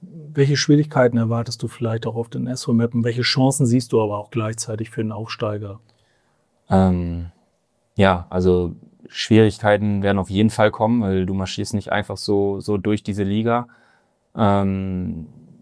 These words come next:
Speaker 2: gerade so November, Dezember ist dann die Phase, wo dann vielleicht mal,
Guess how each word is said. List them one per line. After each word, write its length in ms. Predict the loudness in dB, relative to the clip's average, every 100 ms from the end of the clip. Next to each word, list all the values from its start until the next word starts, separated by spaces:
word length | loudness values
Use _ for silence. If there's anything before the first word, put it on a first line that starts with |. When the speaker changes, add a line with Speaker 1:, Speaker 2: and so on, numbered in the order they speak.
| _ _ -20 -6
Speaker 2:
gerade 600 | 2 2 2 0 0 0
so 220 | 0 0
November, 540 | 0 6 6 6 4
Dezember 680 | 2 0 2 4 4 4 0
ist 160 | -2 0
dann 160 | 2
die 80 | 0
Phase, 380 | 4 4 4 0
wo 180 | 0 0
dann 140 | 0
vielleicht 320 | 0 0 0
mal, 260 | 0 -2